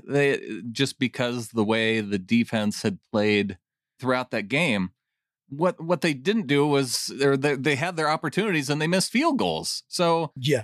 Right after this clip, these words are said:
Speaker 2: correct.
Speaker 1: uh, you know,
Speaker 2: Yeah.
Speaker 1: you had the one at the end of the, the second quarter, and then they had another long drive where, uh, they got inside the red zone and missed a field goal again. So, yeah, they,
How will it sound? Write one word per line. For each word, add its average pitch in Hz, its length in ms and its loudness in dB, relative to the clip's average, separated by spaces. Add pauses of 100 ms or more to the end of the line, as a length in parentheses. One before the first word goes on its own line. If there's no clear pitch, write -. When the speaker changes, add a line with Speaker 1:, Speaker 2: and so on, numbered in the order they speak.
(120)
Speaker 2:
correct. 147 260 2 (160)
Speaker 1:
uh, 151 40 0
you 147 220 0
know, 151 120 2
Speaker 2:
Yeah. 165 60 2
Speaker 1:
you 170 100 2
had 170 180 -4
the 175 60 -2
one 160 280 0
at 170 100 -4
the 143 140 2
end 156 160 0
of 147 80 -6
the, 143 380 4
the 135 120 0
second 151 340 -2
quarter, 101 540 0 (140)
and 123 280 0
then 135 580 0
they 123 120 2
had 131 220 -2
another 131 380 0
long 110 300 2
drive 98 520 -2
where, 101 480 2 (500)
uh, 95 560 0
they 98 220 0
got 104 240 -2
inside 104 320 -2
the 104 60 -4
red 92 240 -2
zone 95 320 0
and 104 220 2
missed 101 200 -2
a 113 40 -6
field 98 300 0
goal 92 220 2
again. 98 480 0
So, 139 500 0 (480)
yeah, 156 340 0
they, 151 320 -2